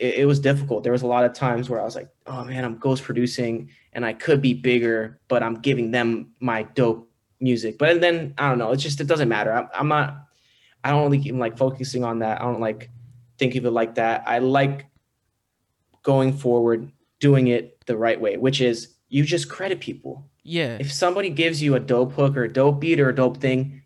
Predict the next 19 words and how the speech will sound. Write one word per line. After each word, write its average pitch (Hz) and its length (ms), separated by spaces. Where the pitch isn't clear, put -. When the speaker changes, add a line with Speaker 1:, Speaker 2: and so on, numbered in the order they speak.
Speaker 1:
you 135 100
just 127 240
credit - 320
them. - 240
It's 143 140
that 135 180
Speaker 2:
Yeah. 131 80
Speaker 1:
simple. 113 360
Speaker 2:
And, 185 180
and, 110 120
and 165 240
Speaker 1:
Kanye, 165 320
Drake, 139 480
everybody, 117 420
bro, 98 220
they 131 140
all 110 180
do 87 140
it. - 120